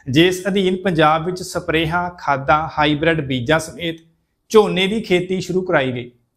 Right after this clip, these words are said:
ਤੇ ਮੁਨਾਫੇ ਵਾਲੀ ਫਸਲ ਦੱਸ ਕੇ ਪੰਜਾਬ ਦੇ ਕਿਸਾਨਾਂ ਨੂੰ ਝੋਨੇ 'ਚ ਐਸਾ ਉਲਝਾਇਆ ਕਿ ਹਫ਼ਤੇ 'ਚ ਇੱਕ ਦੋ ਵਾਰ ਚੌਲ ਖਾਣ ਵਾਲੇ ਪੰਜਾਬੀ ਬਾਹਰਲੇ ਰਾਜਾਂ ਨੂੰ ਚੌਲ ਖਵਾਉਣ ਦੇ ਮਾਰੇ ਆਪਣੀ ਧਰਤੀ ਹੇਠੋਂ ਪਾਣੀ ਖਤਮ ਕਰਨ ਤੁਰ ਪਏ।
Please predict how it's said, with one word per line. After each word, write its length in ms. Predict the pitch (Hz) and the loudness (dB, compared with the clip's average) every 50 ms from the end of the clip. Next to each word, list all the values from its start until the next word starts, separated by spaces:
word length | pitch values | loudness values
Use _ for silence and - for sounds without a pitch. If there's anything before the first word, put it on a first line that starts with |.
| _ _ _ _ | _ _ _ _
ਤੇ 100 | 196 196 | 2 2
ਮੁਨਾਫੇ 480 | 185 175 156 151 147 147 143 - 190 190 | 2 2 2 2 2 2 0 0 -2 2
ਵਾਲੀ 280 | 196 185 180 185 190 | 2 2 2 2 0
ਫਸਲ 400 | 180 - 165 151 143 - 175 175 | -2 0 0 0 0 0 -2 0
ਦੱਸ 220 | 160 160 151 - - | 2 2 0 0 -2
ਕੇ 140 | - 180 | -6 -6
ਪੰਜਾਬ 460 | 185 180 185 156 143 143 139 139 139 139 | -6 -4 -4 0 2 2 2 2 0 -2
ਦੇ 100 | 170 165 | -6 -6
ਕਿਸਾਨਾਂ 480 | 165 170 - - 139 131 135 151 156 | -6 -8 -6 -4 -4 -4 -2 -2 -4
ਨੂੰ 300 | 151 151 147 156 160 - - | -4 -4 -6 -8 -10 -8 -6
ਝੋਨੇ 360 | 185 180 160 139 131 139 147 | -4 -4 -2 -2 -2 -4 -4
'ਚ 120 | 143 - - _ _ _ _ _ _ _ _ - | -6 -10 -16 _ _ _ _ _ _ _ _ 2
ਐਸਾ 380 | 175 170 175 175 175 214 208 | 2 4 4 2 2 2 2
ਉਲਝਾਇਆ 500 | 214 220 220 202 214 202 175 156 147 131 - - - _ _ _ _ _ | 2 2 0 0 0 0 0 0 -4 -6 -8 -12 -20 _ _ _ _ _
ਕਿ 80 | - 185 | -2 2
ਹਫ਼ਤੇ 420 | 165 190 175 - - - 160 165 | 4 4 2 2 0 0 0 0
'ਚ 80 | 180 185 | 0 -2
ਇੱਕ 300 | 208 190 170 165 165 180 | -2 -2 -2 -2 -2 -2
ਦੋ 180 | 165 190 190 185 | -2 0 0 2
ਵਾਰ 220 | 185 180 180 180 | 2 2 2 2
ਚੌਲ 420 | 180 175 175 165 151 151 156 156 | -2 0 2 2 2 2 2 0
ਖਾਣ 240 | 151 - 160 160 160 | -2 -2 -2 0 0
ਵਾਲੇ 240 | 160 156 156 160 160 | 0 0 0 0 0
ਪੰਜਾਬੀ 580 | 160 170 156 139 139 131 123 127 147 160 170 147 | -2 -4 -2 0 0 0 0 0 -4 -4 -2 2
ਬਾਹਰਲੇ 420 | - 143 151 175 175 185 190 180 | 2 2 4 2 0 -2 -2 0
ਰਾਜਾਂ 340 | 165 147 135 120 143 143 143 | 2 0 0 0 -2 -2 -2
ਨੂੰ 220 | 143 143 147 151 147 _ | -2 -6 -8 -10 -12 _
ਚੌਲ 300 | - 170 151 151 156 160 | 0 2 2 2 2 0
ਖਵਾਉਣ 360 | 151 - 165 156 151 151 151 | -2 -2 -2 -2 -2 0 0
ਦੇ 120 | 151 160 151 | 0 0 0
ਮਾਰੇ 320 | 147 135 131 131 131 120 - - _ _ _ _ _ _ _ _ _ _ _ _ _ - | 2 2 2 2 0 -4 -6 -12 _ _ _ _ _ _ _ _ _ _ _ _ _ 4
ਆਪਣੀ 400 | 180 196 202 196 208 220 226 226 | 4 4 4 4 2 0 0 2
ਧਰਤੀ 420 | 208 226 220 214 214 202 190 175 185 | 2 0 0 0 -2 -2 -2 0 0
ਹੇਠੋਂ 340 | 185 - - 151 156 175 | 0 -2 -2 -4 -4 -4
ਪਾਣੀ 420 | 175 - - 156 147 147 151 156 147 - | -4 0 2 2 2 2 0 -2 -4 -6
ਖਤਮ 280 | 143 139 160 156 156 | -6 -6 -6 -6 -4
ਕਰਨ 220 | 147 151 135 131 127 | -4 -2 -2 -2 -4
ਤੁਰ 180 | 135 131 120 | -6 -6 -8
ਪਏ। 180 | - - 131 | -6 -8 -8